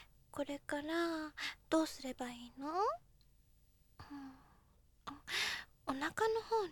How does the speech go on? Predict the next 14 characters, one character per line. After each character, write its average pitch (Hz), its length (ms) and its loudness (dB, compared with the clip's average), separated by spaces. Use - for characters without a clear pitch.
に？ 269 220 -4
ん？ - 20 2
<laughs> - 1200 4
く - 100 -8
す - 180 -2
ぐ 349 100 0
っ 381 60 -2
た 466 160 4
く - 140 -4
な 349 200 2
い 339 60 -2
の？ 311 280 -4
う 320 60 0
ん。 294 320 -8